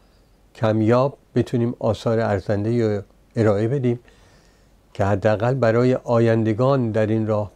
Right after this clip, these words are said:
به خصوص جوانایی که جلوشون گرفته شده و این نظام نذاشته اونا هر آنچه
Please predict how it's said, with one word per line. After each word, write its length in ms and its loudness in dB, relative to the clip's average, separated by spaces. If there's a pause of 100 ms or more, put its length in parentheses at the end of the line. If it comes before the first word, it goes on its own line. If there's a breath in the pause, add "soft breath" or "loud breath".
به 100 2
خصوص 460 0
جوانایی 480 2
که 160 -6
جلوشون 540 -2
گرفته 360 -6
شده 320 -12 (760 soft breath)
و 40 -2
این 320 4
نظام 540 2
نذاشته 460 0
اونا 380 -4 (880 soft breath)
هر 220 0
آنچه 560 0